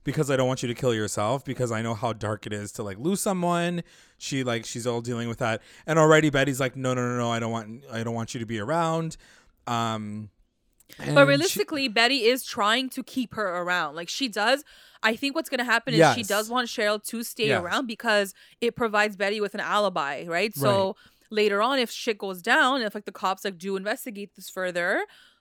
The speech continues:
Speaker 2: Betty will always be like, "Cheryl was always there. This is what she saw."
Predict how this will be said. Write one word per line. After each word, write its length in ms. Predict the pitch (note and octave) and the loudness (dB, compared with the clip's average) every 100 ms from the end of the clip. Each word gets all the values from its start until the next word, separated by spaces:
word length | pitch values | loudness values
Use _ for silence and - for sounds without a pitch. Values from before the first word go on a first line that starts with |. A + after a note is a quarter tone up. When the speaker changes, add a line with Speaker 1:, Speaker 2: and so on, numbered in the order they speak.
| - | -4
Speaker 2:
Betty 300 | G3 G3+ A3 | 0 0 0
will 140 | G#3+ | -2
always 240 | G3 G3+ | 0 -2
be 80 | F#3+ | -2
like, 140 | F#3 F3+ | -4 -2
"Cheryl 260 | - F#3+ | -2 -2
was 140 | G3 F#3+ | -2 -4
always 240 | F3 F3 | -4 -4
there. 240 | F#3 B3 D4 | -2 -2 -2
This 180 | F#3 | -6
is 60 | G3 | -8
what 140 | F3+ | -8
she 120 | - E3 | -8 -10
saw." 240 | - G#2+ | -8 -8